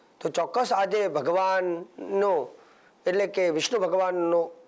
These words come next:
અવતાર, જેને કુર્મ અવતાર કહેવાય, જન્મ જયંતિ છે, ને મેં તમને આજે કુર્મના ઉપાય, કાચબાના ઉપાય આજે કયા છે, ઘરમાં હોય તો ચોક્કસ આજે કરજો, જેનાથી તમારા ઘરમાં સુખ, શાંતિ અને સમૃદ્ધિ રહેશે. અને કાચબો મંદિરમાં પણ રાખો ને તો એ પણ કાચબાનું મુખ ભગવાનની સામે હોય એ રીતના રાખજો,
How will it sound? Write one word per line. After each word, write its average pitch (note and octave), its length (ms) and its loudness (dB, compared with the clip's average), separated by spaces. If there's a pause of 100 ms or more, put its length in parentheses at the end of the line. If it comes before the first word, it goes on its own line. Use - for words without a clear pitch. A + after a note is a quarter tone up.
(360)
અવતાર, F3 360 0
જેને E3 200 0
કુર્મ G#3 260 0
અવતાર F#3 280 0
કહેવાય, E3 260 0
જન્મ F3 280 0
જયંતિ F3 320 0
છે, D#3+ 140 0
ને D#3 200 2
મેં F#3 320 2
તમને G3+ 220 0
આજે F3 180 0
કુર્મના B3+ 600 2
ઉપાય, F#3 440 0 (260)
કાચબાના G3+ 480 0
ઉપાય E3+ 420 0 (340)
આજે F3 220 0
કયા E3 300 2
છે, D3 160 -4
ઘરમાં E3 340 0
હોય F3 140 2
તો F3 100 -2
ચોક્કસ D3+ 400 -2
આજે E3 320 0 (320)
કરજો, G3 260 0
જેનાથી F3+ 420 -2
તમારા E3 260 0
ઘરમાં D3+ 320 0
સુખ, G#3 220 0
શાંતિ E3+ 340 -2
અને E3 120 2
સમૃદ્ધિ F3 640 0 (280)
રહેશે. F#3+ 280 0
અને F3 140 2
કાચબો F3+ 380 0
મંદિરમાં G#3 480 0
પણ G3+ 120 0
રાખો F3+ 280 2
ને F#3 120 0 (400)
તો F3+ 60 2
એ F#3+ 80 4
પણ F#3+ 260 0
કાચબાનું F#3 580 0
મુખ E3+ 240 0
ભગવાનની F3+ 580 0
સામે F#3 280 0
હોય F3 180 2
એ F3 40 2
રીતના E3+ 220 0
રાખજો, C3 400 -2